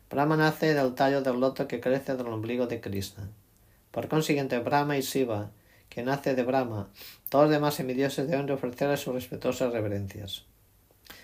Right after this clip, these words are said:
En Srimatán se dice que Krishna es respetado por Shiva y Brahma,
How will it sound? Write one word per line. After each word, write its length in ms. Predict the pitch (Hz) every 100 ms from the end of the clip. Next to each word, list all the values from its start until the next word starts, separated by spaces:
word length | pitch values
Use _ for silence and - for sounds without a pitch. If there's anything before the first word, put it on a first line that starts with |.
| - -
En 80 |
Srimatán 460 | - 165 170 160 165
se 100 | 160
dice 400 | 143 151 160 160
que 160 | 151 131
Krishna 420 | 139 143 143 143
es 60 |
respetado 560 | 127 127 131 127 135 135
por 160 | 131 120
Shiva 300 | - 139 127
y 60 |
Brahma, 360 | 113 104 101